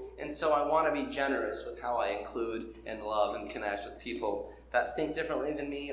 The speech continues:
or, uh, need a different, uh, view of God than I have. You know, I have close friends and family that need to have a view like that to, uh, cope with their lives. I remember I talked to my mom about this. She was going through a hard time, and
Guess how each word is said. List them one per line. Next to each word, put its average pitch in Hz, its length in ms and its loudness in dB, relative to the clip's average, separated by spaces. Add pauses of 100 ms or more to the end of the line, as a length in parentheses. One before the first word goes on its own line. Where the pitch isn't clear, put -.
or, 123 300 4
uh, 113 440 4 (240)
need 139 200 0
a 131 100 0
different, 127 380 -2
uh, 110 320 -2
view 117 180 2
of 117 60 -6
God 110 360 -2
than 107 100 -8
I 107 100 -6
have. 101 260 -12 (560)
You 139 80 -2
know, 131 80 4
I 135 140 8
have 147 180 2
close 135 240 2
friends 120 320 0
and - 160 -6
family 143 680 -2 (840)
that 123 200 0
need 135 160 2
to 135 80 -2
have 120 160 6
a 113 220 -2
view 135 200 2
like 110 280 2
that 110 380 4
to, 113 200 2
uh, 107 120 2
cope 139 280 8
with - 120 4
their 135 120 8
lives. - 640 4 (1400)
I 147 120 12
remember 160 280 6
I 143 100 6
talked 143 240 2
to 135 80 -2
my 120 80 0
mom - 280 0
about - 300 -4
this. 110 220 -8
She 139 80 -4
was 131 120 -4
going 123 240 -2
through 117 180 -2
a - 40 -4
hard 110 300 0
time, 104 420 -4
and 98 120 -8